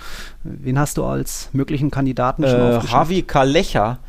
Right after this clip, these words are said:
Speaker 2: ich glaub, der
Speaker 1: Mhm.
Speaker 2: war bei Villarreal unter anderem und bei Celta, wenn ich mich nicht täusche. Ähm, den hat wohl Alaves auserkoren. Also Abelardo
Speaker 1: Mhm.
Speaker 2: eigentlich so ein kleiner Held im, im,
Speaker 1: Ja.
Speaker 2: im Baskenland. Er hat's hier nämlich vor zwei, drei Jahren vom Abstiegs bewahrt und gute,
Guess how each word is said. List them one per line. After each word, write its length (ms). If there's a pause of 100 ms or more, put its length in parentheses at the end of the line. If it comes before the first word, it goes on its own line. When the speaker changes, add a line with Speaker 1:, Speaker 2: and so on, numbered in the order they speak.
(240)
Speaker 2:
ich 60
glaub, 240
der 160
Speaker 1:
Mhm. 60
Speaker 2:
war 300
bei 200
Villarreal 420
unter 300
anderem 260
und 180
bei 160
Celta, 480
wenn 80
ich 80
mich 80
nicht 160
täusche. 340 (540)
Ähm, 480
den 200
hat 220
wohl 420
Alaves 480
auserkoren. 840
Also 240
Abelardo 540
Speaker 1:
Mhm. 60
Speaker 2:
eigentlich 400
so 80
ein 40
kleiner 300
Held 320
im, 360 (100)
im, 80
Speaker 1:
Ja. 240
Speaker 2:
im 160
Baskenland. 580
Er 160
hat's 160
hier 80
nämlich 300
vor 460 (220)
zwei, 240
drei 200
Jahren 200
vom 140
Abstiegs 400
bewahrt 440
und 120
gute, 440